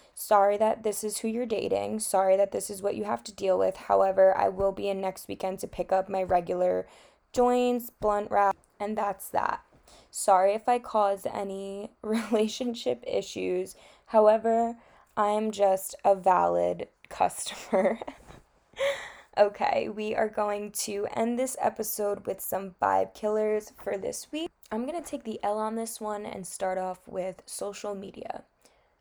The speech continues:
Social media for me lately has just been, like, too much, and I've been trying to be less on social media. However, it's hard because I feel like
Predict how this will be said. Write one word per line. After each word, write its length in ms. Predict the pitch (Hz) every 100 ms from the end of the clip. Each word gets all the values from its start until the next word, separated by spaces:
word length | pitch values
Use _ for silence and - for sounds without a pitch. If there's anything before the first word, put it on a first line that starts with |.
| _
Social 420 | - - 262 269 302
media 600 | 233 220 214 214 202 - _ _ _ _ _ _
for 200 | - 208
me 240 | 202 202
lately 420 | 220 233 233 233
has 200 | 233 202
just 240 | - 202 -
been, 140 | 196
like, 180 | 185 180
too 180 | - 196
much, 480 | 190 196 214 - 427 392
and 640 | 190 180 185 185 185 185 - -
I've 160 | 202
been 160 | 190 190
trying 580 | - 190 185 185 196 196
to 140 | 214
be 520 | 185 202 196 196 196 _ _ _ _
less 600 | - 180 170 180 262 - -
on 140 | 269
social 320 | 269 285 294
media. 360 | 285 277 277 269
However, 800 | 226 196 - 190 190 196 190 190 _ _ _ _ _ -
it's 120 | -
hard 540 | - 208 220 220 202
because 320 | 196 - 185
I 60 | 185
feel 260 | - 190 185
like 440 | 180 175 -